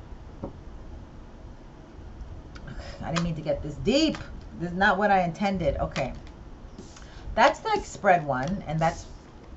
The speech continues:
somebody's story. But I really didn't wanna use these, this deck. I, it's more of a clarifying deck. I wanted to use the Crystal Visions deck. More of a,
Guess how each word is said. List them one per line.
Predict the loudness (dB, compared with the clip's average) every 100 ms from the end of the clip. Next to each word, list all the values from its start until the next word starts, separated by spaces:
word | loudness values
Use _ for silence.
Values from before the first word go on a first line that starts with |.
| -14 -14 -16 -12
somebody's | 2 4 6 4 0
story. | -2 0 0 -2 -6 -8 -12 -12 -14 -2
But | 0 4
I | 4
really | 4 2
didn't | 0 0
wanna | 0 0
use | -2 -4 -4
these, | -6 -6 -6
this | -6
deck. | -2 -2 0
I, | -2 -2
it's | -6
more | -4 -2
of | -2
a | -6
clarifying | 0 2 2 0 -8 -6
deck. | -6 -4
I | 0
wanted | 2 2 0
to | -4
use | -6 -6 -4
the | 0 0 0
Crystal | -6 -6 -4
Visions | -4 -2 -2 -4
deck. | 0 0 0 -4 -12 -12 -14 -14 -16 -16 -6
More | -2 2 2 4 2 2 -2 -8 -16 -16 -16 -12
of | -4 -2 -2 0
a, | 0 0 -2 -2